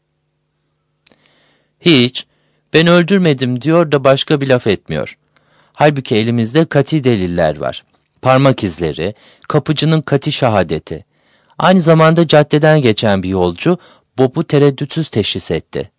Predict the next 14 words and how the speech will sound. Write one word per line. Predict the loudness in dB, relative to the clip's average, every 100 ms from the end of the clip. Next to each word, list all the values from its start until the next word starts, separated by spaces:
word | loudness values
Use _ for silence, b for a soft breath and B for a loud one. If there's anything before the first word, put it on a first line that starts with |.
| _ _ _ _
Silah | -6 4 4 4
sesinin | 0 -4 -4 -4
duyulduğu | -4 -4 -4 -4 -2
anı | -2 -2 -4 -6 b b
kapıcının | -2 -2 0 0 0
misafirleri | 2 2 2 0 -2 0 0
sayesinde | 0 0 0 -4 -6 -2 -2 -2 b b b b _ _ _
şeksiz, | -4 0 0 0 -2 -2 -4
şüphesiz | -6 -2 -2 -2 -4 -6
tespit | -6 -6 -8 -8
ettik. | -8 -8 -16 -20 -20 _ _ _ b b b -4
Bir | -2
sual | -2 0 4 4
Pat, | 2 0 -2